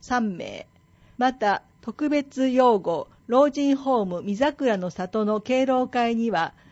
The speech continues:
町長や社会福祉協議会会長も参加され、盛大に開催されました。教育委員の任命、十月一日付で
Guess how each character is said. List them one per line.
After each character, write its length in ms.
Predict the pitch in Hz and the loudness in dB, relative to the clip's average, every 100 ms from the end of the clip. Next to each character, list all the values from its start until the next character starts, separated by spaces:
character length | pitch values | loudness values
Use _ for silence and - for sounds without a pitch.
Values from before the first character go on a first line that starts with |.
| _ - | _ -4
町 240 | 320 302 | 0 0
長 320 | 277 202 175 | 0 0 0
や 240 | 170 160 - _ _ | 0 -4 -6 _ _
社 200 | - 233 | -8 -2
会 280 | 285 294 | 0 0
福 140 | 277 269 | -2 -8
祉 200 | 285 277 | -4 -2
協 240 | 285 285 | 2 2
議 200 | 254 269 | 2 -4
会 260 | 262 180 170 | -2 -2 -2
会 280 | - 247 254 | -2 -2 0
長 220 | 262 247 | 0 0
も 140 | 240 | 0
参 280 | 226 240 247 | -2 -4 -2
加 120 | 247 | -4
さ 180 | 233 233 | -4 -2
れ、 220 | 220 220 _ _ _ _ | -2 -4 _ _ _ _
盛 280 | - 294 311 | -2 0 2
大 280 | 294 294 262 | 2 2 2
に 240 | 269 269 | 2 0
開 260 | - 226 226 | -4 -2 -2
催 280 | - 214 | 0 0
さ 140 | 208 214 | 0 -2
れ 120 | 202 | -2
ま 120 | 190 | -4
し 120 | 190 | -6
た。 220 | - 151 - _ _ _ _ _ _ _ _ _ _ _ _ - | -8 -10 -10 _ _ _ _ _ _ _ _ _ _ _ _ -4
教 240 | 302 320 | 2 2
育 320 | 320 - 302 | 2 0 0
委 40 | 302 | 2
員 200 | 262 180 | 2 0
の 100 | 170 | -4
任 320 | 180 214 214 | -2 0 0
命、 360 | 208 190 185 - _ _ _ _ _ _ - | 0 0 -4 -8 _ _ _ _ _ _ -10
十 220 | 220 302 | -2 0
月 260 | 311 311 302 | 2 0 -2
一 260 | 269 277 285 | -4 -4 0
日 300 | 269 269 240 | 0 0 -2
付 340 | 226 226 233 | -2 0 0
で 280 | 214 214 | 2 0